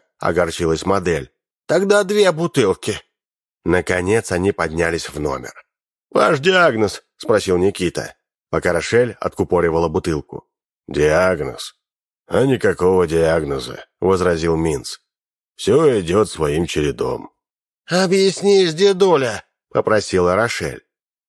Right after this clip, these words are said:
Она двигалась с трудом. В ней было два метра роста и полторы сотни килограммов веса. Минц обернулся к блестящему. «Ваша дама в курсе эксперимента?» «Только в общих чертах.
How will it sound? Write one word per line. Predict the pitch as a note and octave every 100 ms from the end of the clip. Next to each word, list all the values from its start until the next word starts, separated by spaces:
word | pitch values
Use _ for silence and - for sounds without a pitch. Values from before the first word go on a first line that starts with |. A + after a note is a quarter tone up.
| -
Она | G2+ F3+ F#3
двигалась | D3+ F3 D3+ D3
с | -
трудом. | C#3+ C#3 B2 G2 D2 - _ _
В | - E2+
ней | B2 C#3+
было | A2+ B2+
два | G2 F#2 A2
метра | G2 G2 E2+ D#2+
роста | F#2+ B2 - F2+
и |
полторы | E2+ F2+ G2+ C3
сотни | C#3+ - A2 G2
килограммов | E2+ F2 D#2 E2 E2+ -
веса. | D#2 D2 - - - _ _ _ _ _ -
Минц | F2 A#2 A2+
обернулся | G2+ F#2+ F2+ G2 F#2+ E2
к |
блестящему. | F2+ - - D2+ - - B1+ A1+ _ _ _ _ _ _ _ -
«Ваша | C#2 D2+ F#2+ E2+ D2
дама | D2+ E2 F2 E2
в |
курсе | - F#2+ A#2 - D#2+
эксперимента?» | - D2 C#2+ C#2+ B1 - - _ _ _ _ -
«Только | - D3+ E3 E3+
в |
общих | F#3+ - - C#3+
чертах. | E3+ D3+ A2+ G2+ G#2